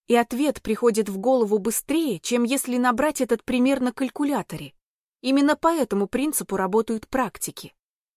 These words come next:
Вы сознательно и целенаправленно начинаете менять свои старые убеждения, которые вас тормозят, которые не дают вам расти,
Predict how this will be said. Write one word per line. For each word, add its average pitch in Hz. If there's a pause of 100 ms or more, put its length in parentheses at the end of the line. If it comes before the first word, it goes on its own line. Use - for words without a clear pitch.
(180)
Вы 214
сознательно 247
и 208
целенаправленно 254
начинаете 226
менять 214
свои 208
старые 226
убеждения, 214 (160)
которые 220
вас 208
тормозят, 226 (360)
которые 262
не 262
дают 269
вам 233
расти, 254